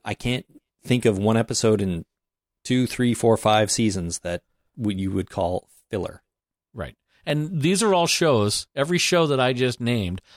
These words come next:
Speaker 2: I've gone back and rewatched at least twice.
Speaker 1: Right.
Speaker 2: Every single one of them.
Speaker 1: Yep.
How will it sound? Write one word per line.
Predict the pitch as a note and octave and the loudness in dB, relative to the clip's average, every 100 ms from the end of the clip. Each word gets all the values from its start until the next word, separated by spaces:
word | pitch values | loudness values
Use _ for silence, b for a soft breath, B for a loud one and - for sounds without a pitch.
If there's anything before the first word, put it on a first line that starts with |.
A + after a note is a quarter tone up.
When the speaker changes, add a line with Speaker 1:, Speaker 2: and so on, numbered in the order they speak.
| b | b
Speaker 2:
I've | G#2+ B2+ B2 | -4 -2 0
gone | C3 B2+ | 0 2
back | A2+ G#2+ | 0 0
and | A2 G2 | -4 -4
rewatched | A2 G#2 F#2+ - - | -2 0 -2 -4 -10
at | F#2+ | -6
least | G2+ - | -6 -4
twice. | G2+ C#2 - - - | -8 -8 -12 -18 -10
Speaker 1:
Right. | G2+ E2+ - _ _ _ _ - - | -6 -6 -10 _ _ _ _ -14 -6
Speaker 2:
Every | C3 C#3+ | -2 -2
single | - D#3+ B2+ | 0 0 2
one | A2+ G2 | 2 0
of | D#2 | -4
them. | D2 _ _ | -12 _ _
Speaker 1:
Yep. | - D#3 | -10 -10